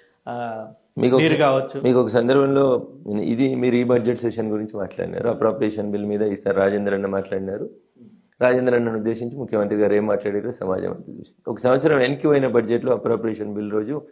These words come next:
Speaker 2: రాజేంద్ర గారు మాతో పాటు లేరు, నేను మాట్లాడినా. అప్పుడు కూడా ముఖ్యమంత్రి గారు ఇట్లే చెప్పినారు, మీకు గుర్తుండాలి, మళ్ళీ గుర్తు చేస్తానండి సమాజానికి కూడా. రఘునందన్ మాట్లాడుతూ ఉంటే నాకు ఒక dream లాగా అనిపిస్తూ ఉంది,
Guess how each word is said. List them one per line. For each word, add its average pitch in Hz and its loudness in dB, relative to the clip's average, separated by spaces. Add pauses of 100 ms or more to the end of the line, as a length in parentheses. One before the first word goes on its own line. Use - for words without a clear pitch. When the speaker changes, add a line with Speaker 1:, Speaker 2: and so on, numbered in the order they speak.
(340)
Speaker 2:
రాజేంద్ర 110 4
గారు 104 4
మాతో 101 -4
పాటు 95 -2
లేరు, 113 -6
నేను 117 0
మాట్లాడినా. 90 -4 (600)
అప్పుడు 143 2
కూడా 180 4
ముఖ్యమంత్రి 151 0
గారు 135 0
ఇట్లే 120 -4
చెప్పినారు, 98 -2
మీకు 90 -6
గుర్తుండాలి, 101 -4
మళ్ళీ 120 2
గుర్తు 113 -2
చేస్తానండి 90 -2
సమాజానికి 87 -10
కూడా. - -20 (500)
రఘునందన్ 160 2
మాట్లాడుతూ 135 0
ఉంటే 131 2
నాకు 120 2
ఒక 117 -2
dream 135 2
లాగా 123 4
అనిపిస్తూ 110 -4
ఉంది, 110 -10